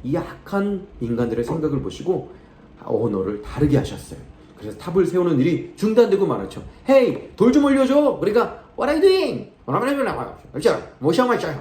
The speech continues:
이런 식으로 말이 안 되니까 결국엔 탑을 쌓는 게 중단되고 말았던 거예요. 그리고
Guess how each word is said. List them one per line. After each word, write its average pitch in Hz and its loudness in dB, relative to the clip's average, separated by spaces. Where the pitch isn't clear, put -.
이런 247 2
식으로 247 -2
말이 262 0
안 233 4
되니까 233 2
결국엔 156 -2
탑을 240 -6
쌓는 196 -8
게 190 -6
중단되고 226 -2
말았던 - -8
거예요. - -20
그리고 - -4